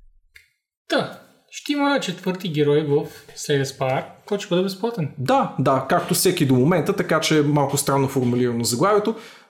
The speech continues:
Speaker 2: но доста хора пък коментират под новината, ако можех да им платя за този четвърти персонаж, бих, защото това е един от най-качествените роглайкове, излизали в последната година и половина, да не кажа и повече. А, вдъхновиха
Speaker 1: Година и
Speaker 2: страшно
Speaker 1: седем
Speaker 2: много.
Speaker 1: месеца.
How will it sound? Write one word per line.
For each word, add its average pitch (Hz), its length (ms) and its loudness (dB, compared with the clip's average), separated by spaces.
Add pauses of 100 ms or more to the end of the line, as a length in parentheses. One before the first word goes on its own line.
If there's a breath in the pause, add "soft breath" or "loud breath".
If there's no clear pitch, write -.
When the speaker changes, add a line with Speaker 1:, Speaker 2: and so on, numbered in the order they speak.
(140 loud breath)
Speaker 2:
но 262 260 4 (180)
доста 220 280 4
хора 220 240 2
пък - 160 -2
коментират 180 440 2
под 147 140 0
новината, 147 520 2
ако 139 200 0
можех 165 360 4
да 151 80 2
им 135 120 2
платя 139 300 0
за 131 120 0
този 131 220 0
четвърти 131 320 -2
персонаж, 120 460 -4
бих, 165 300 -2 (100)
защото 143 360 -2
това 139 200 0
е - 20 4
един 131 180 2
от 127 120 -6
най-качествените 120 640 -4
роглайкове, 113 680 0 (300 loud breath)
излизали 117 500 0
в - 140 -18
последната 113 420 -4
година 110 300 -2
и 107 120 -6
половина, 165 340 0
да 139 80 -2
не 110 100 -2
кажа 107 260 -4
и 104 40 -10
повече. 196 540 0 (480 loud breath)
А, 117 420 0 (280)
вдъхновиха 135 640 2
Speaker 1:
Година 143 180 2
и 135 40 0
Speaker 2:
страшно 131 320 2
Speaker 1:
седем 147 180 2
Speaker 2:
много. - 140 0
Speaker 1:
месеца. - 320 -12